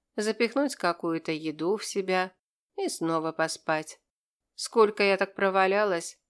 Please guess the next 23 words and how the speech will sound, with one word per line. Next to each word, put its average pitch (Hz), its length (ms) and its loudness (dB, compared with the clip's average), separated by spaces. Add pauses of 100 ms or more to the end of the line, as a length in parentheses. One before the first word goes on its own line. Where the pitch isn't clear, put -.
(120)
даже 196 280 -4
понятия 165 640 -2
не 160 300 -4
имела. 156 420 -6 (440)
Я 240 300 2
словно 208 460 0
выпала 190 420 0
из 180 220 -2
времени. 151 600 -2 (560)
Кажется, 180 720 2
я 180 200 0
никогда 175 480 0
так 175 220 -6
раньше 165 340 -2
не 165 140 -2
болела 165 540 0 (300)
и 214 100 -2
вполне 214 480 4
себе 180 360 0
осознавала, 180 1080 0 (220)
что - 240 -4
это 233 280 2
всё – 269 480 -2